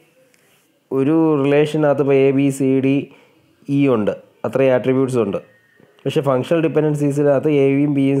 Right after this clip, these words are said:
സിയും ഡിയും മാത്രമേ പറയുന്നുള്ളൂ. ഇയെക്കുറിച്ച് ഫങ്ഷണൽ ഡിപെൻഡൻസീസിൽ ഒന്നും പറയുന്നില്ല. അങ്ങനെയാണെങ്കിൽ അതിനെ ഇൻക്ലൂഡ് ചെയ്യേണ്ടത്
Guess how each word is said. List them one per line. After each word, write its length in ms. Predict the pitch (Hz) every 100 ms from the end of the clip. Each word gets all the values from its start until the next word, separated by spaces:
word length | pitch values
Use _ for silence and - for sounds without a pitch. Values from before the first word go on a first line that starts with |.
| 135
സിയും 240 | 139 139 127
ഡിയും 220 | 131 147
മാത്രമേ 260 | 135 123 131 123
പറയുന്നുള്ളൂ. 320 | 117 110 107 123
ഇയെക്കുറിച്ച് 500 | 139 147 147 127 160 151
ഫങ്ഷണൽ 300 | 143 135 156 139
ഡിപെൻഡൻസീസിൽ 640 | - 131 131 127 131 156 131
ഒന്നും 240 | 135 151 139
പറയുന്നില്ല. 420 | 123 120 113 98 92 - - _ _ _ _ _ -
അങ്ങനെയാണെങ്കിൽ 720 | 127 156 175 139 143 147 135 208 - _ _ 120
അതിനെ 220 | 127 151 170
ഇൻക്ലൂഡ് 360 | 135 135 156 156
ചെയ്യേണ്ടത് 460 | 131 131 123 110